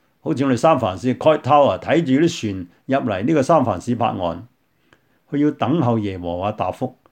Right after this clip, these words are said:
向佢申冤。耶和華終於答覆，佢嘅答覆係乜嘢？第一，佢話：「你不要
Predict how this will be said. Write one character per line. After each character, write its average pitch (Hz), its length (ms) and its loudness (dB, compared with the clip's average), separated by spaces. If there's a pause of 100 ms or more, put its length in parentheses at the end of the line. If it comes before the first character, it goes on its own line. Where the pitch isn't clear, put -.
(240)
向 139 280 2
佢 120 180 2
申 143 520 -2
冤。 113 340 2 (1080)
耶 147 140 4
和 156 120 6
華 147 80 6
終 202 220 4
於 190 80 2
答 123 140 4
覆， - 220 -2 (800)
佢 120 100 -2
嘅 123 40 -2
答 120 140 0
覆 113 200 -4
係 95 60 -12
乜 98 200 -8
嘢？ 82 140 -18
第 107 140 -6
一， 120 40 2
佢 127 80 0 (920)
話： 127 200 2
「你 139 80 2
不 160 140 0
要 120 720 -4